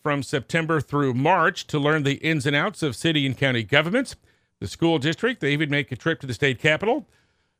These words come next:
Uh, also, Canadian Valley Technology Center in U S A O. The classes are all day on Thursdays of each month. The twenty twenty-three twenty-four class will be limited to twenty-five members. And if you'd like information, you can reach out to the Chickasha Chamber of Commerce.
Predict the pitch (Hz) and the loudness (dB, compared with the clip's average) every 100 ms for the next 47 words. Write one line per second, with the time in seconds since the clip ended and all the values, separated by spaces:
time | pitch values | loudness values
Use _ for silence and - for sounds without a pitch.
0 | - 107 98 127 147 - 165 226 - 151 | -6 -4 -2 0 0 2 0 0 0 0
1 | 165 151 151 151 143 143 151 156 143 139 | 2 2 2 2 0 -4 -2 -2 -2 0
2 | 160 190 208 135 147 139 139 165 147 139 | 0 0 -2 -2 -2 0 0 2 2 2
3 | - 147 135 143 202 294 - _ _ _ | 2 2 4 2 2 -2 -6 _ _ _
4 | - 104 - 143 147 - 139 123 143 143 | -8 -4 2 2 2 -4 -2 2 2 2
5 | 143 139 120 - 170 185 - 147 139 127 | 2 2 0 0 2 2 2 0 2 0
6 | 131 117 131 165 247 - 123 - 165 156 | 0 -2 -2 -2 -2 -4 -4 -2 -2 -2
7 | 165 156 - 165 160 - 165 135 - 214 | -2 -2 0 0 0 -2 -2 -2 0 0
8 | 233 156 151 170 - 147 139 160 175 139 | 0 2 4 4 0 0 2 2 0 -2
9 | 120 - 156 135 139 123 113 165 165 139 | -4 -4 -2 0 2 2 2 0 2 0
10 | - _ _ _ _ - 113 120 120 117 | -2 _ _ _ _ -6 -2 0 0 0
11 | 110 135 135 - 123 113 139 135 135 120 | -2 0 0 0 -4 -2 -2 -2 -2 -4
12 | - 117 127 135 123 110 113 - - - | -2 -2 0 2 0 0 -4 -4 -4 0
13 | 135 120 135 113 104 - 220 113 - | 0 2 0 0 -2 -2 -2 -4 -8